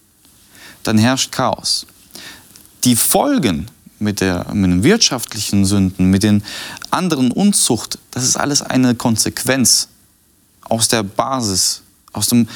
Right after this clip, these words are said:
aus der ersten, aus diesem ersten Fehler, wenn ich mal sagen kann, dass das Gesetz Gottes abgeschafft wird und ein Ersatzsystem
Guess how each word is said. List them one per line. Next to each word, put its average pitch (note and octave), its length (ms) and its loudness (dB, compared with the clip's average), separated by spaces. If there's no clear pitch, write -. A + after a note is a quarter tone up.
aus A#2+ 180 0
der A#2 300 0
ersten, C3 600 0
aus - 160 -2
diesem B2 180 2
ersten A2+ 280 -2
Fehler, G2+ 460 0
wenn F#2+ 120 0
ich F2+ 60 -2
mal F#2 120 2
sagen A2+ 280 0
kann, G#2+ 200 -2
dass - 380 2
das G#2 180 0
Gesetz A2+ 320 0
Gottes A2+ 420 -2
abgeschafft - 520 -10
wird - 200 -18
und A2 120 4
ein F#2+ 60 0
Ersatzsystem G2 720 -2